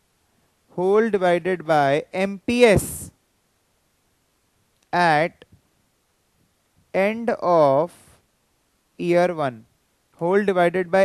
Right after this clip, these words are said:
एमपीएस at end of year one। तो इसका मतलब क्या हो गया? टोटल इन्वेस्टमेंट का मतलब क्या हो गया? आई से माइनस क्या कर रहे हैं हम लोग? ई माइनस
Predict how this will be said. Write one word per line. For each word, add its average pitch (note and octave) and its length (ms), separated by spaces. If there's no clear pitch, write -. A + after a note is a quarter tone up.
एमपीएस G3 760
at E3+ 300
end G3 300
of F#3 240
year E3+ 280
one। C#3 240
तो F#3 60
इसका G#3+ 260
मतलब G#3 360
क्या A3 120
हो G#3+ 100
गया? G#3 240
टोटल G3+ 300
इन्वेस्टमेंट G3 520
का G#3+ 80
मतलब G3 320
क्या G3+ 140
हो E3+ 120
गया? D3 240
आई F#3 340
से F#3 160
माइनस F3 480
क्या G#3+ 160
कर G#3 220
रहे G#3 120
हैं G3+ 80
हम F#3+ 140
लोग? G3 300
ई A3+ 520
माइनस F#3 760